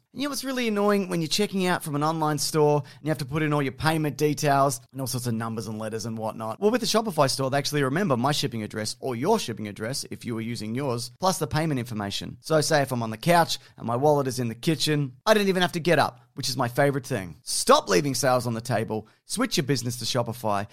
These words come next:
and discover why millions trust Shopify as their all-in-one commerce platform to build, grow, and run their business. So sign up today for your one dollar per month trial period at shopify dot com slash weeklyplanet,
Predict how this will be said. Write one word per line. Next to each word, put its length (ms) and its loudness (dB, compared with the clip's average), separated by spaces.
and 100 -8
discover 400 0
why 240 0
millions 580 4
trust 320 2
Shopify 720 -2
as 160 -4
their 220 -2
all-in-one 540 2
commerce 360 -2
platform 560 -4
to 120 -14
build, 480 0
grow, 400 0
and 240 -8
run 380 -4
their 260 -8
business. 580 -10
So 160 0
sign 300 4
up 100 0
today 400 2
for 180 -8
your 180 0
one 360 4
dollar 280 2
per 280 4
month 280 0
trial 320 0
period 480 -4
at 160 -8
shopify 640 4
dot 240 4
com 260 0
slash 460 -2
weeklyplanet, 800 -2